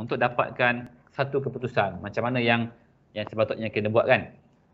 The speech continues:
Ha, perkara sepuluh kurungan empat, undang-undang yang dibuat di bawah perkara sepuluh kurungan empat, bahagian tiga,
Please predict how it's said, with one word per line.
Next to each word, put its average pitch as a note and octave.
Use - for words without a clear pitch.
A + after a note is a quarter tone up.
Ha, -
perkara C#3
sepuluh A3
kurungan D3
empat, -
undang-undang C3
yang C3+
dibuat C3
di B2
bawah C#3
perkara B2
sepuluh C3+
kurungan A2
empat, F#3+
bahagian D3+
tiga, B2+